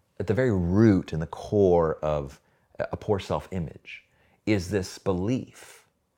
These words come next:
that I don't have what it takes, that I'm actually not significant, that the things I do don't make a difference, that I'm actually not strong, that my choices cannot change things, that I can't keep my commitments, right?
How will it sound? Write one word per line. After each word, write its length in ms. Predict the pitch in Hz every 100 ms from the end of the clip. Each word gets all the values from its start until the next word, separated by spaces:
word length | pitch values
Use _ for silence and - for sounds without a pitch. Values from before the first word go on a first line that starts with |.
| -
that 100 | 90
I 80 | 92
don't 160 | 98
have 180 | 92 80
what 120 | 76
it 100 | -
takes, 400 | - - - _ _ _ _ _ - - - -
that 220 | 110 -
I'm 200 | 101 92
actually 380 | 107 113 - 107
not 260 | 95 90 -
significant, 500 | 110 90 - - - _ _ _ _ _ _ _ _ _
that 100 | 104
the 60 | 90
things 240 | 127 117
I 120 | 104
do 220 | 95 110 90
don't 320 | 113 110 95
make 180 | 101 85
a 20 |
difference, 560 | 73 87 - - - - - -
that 100 | 110
I'm 80 | 110
actually 280 | 113 - 107
not 180 | 82 -
strong, 600 | - - 90 85 - - _ _ _ _ _ _ - -
that 140 | 101
my 120 | 95
choices 1040 | 92 - 113 113 110 98 76 67 - - _ _ -
cannot 500 | 104 87 90 87 -
change 520 | - 85 78 73 -
things, 520 | - - _ - _ _ _
that 100 | 101
I 80 | 90
can't 360 | 85 120 98 - _ _ -
keep 240 | - 131
my 140 | 82
commitments, 500 | 71 65 - - -
right? 180 | 76 82